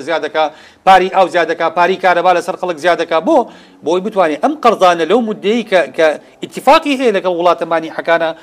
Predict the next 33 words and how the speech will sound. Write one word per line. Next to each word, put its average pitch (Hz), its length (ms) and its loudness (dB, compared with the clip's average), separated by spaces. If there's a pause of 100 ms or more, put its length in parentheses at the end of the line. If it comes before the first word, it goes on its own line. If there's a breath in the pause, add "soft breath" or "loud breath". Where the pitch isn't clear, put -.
(260 loud breath)
بتوانێت 175 440 0
بیگەڕێتەوە. 139 640 0 (640 soft breath)
خاڵێکی 220 440 0
تر، 185 140 0 (500 loud breath)
ئەم 277 200 -2
پارانە 165 420 4 (100)
هەمیشە 185 420 -2 (500 soft breath)
ئیتیجاهیان 262 720 -2 (220)
ئیتیجاهێکی 220 640 0
فاسید 233 380 2
ئەڕوا، 139 300 0
ئیتیجاهێکی 190 580 -6
خراپەکاری 190 560 0
ئەڕوا. 147 300 0
بۆ؟ 214 120 4 (840 soft breath)
ئەمانە 269 300 4
ئەگەڕێن 254 320 -4
بە 220 100 0
شوێن 226 220 -6
ئەوە، 196 140 0 (100)
بە 170 120 -2
شوێن 262 180 -6
ئەو 240 120 -6
شتانی 208 340 -2
کە 196 140 -8
کام 320 240 2
مەشروع 233 300 -6 (100)
زۆر 240 220 2
مربیحە 180 440 -4
پارە 196 300 2
ڕیباکان 190 440 0
لەوەیە 190 280 4
بەکارەهێنێ. 117 580 -6